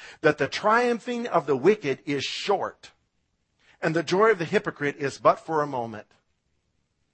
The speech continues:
He is mocking the fact that Job realizes his Redeemer lives. "The triumphing of the wicked is short."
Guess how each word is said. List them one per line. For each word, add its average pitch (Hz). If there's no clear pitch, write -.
He 294
is 165
mocking 196
the 196
fact 202
that 175
Job 196
realizes 147
his 160
Redeemer 170
lives. 359
"The 175
triumphing 208
of 165
the 160
wicked 180
is 123
short." 247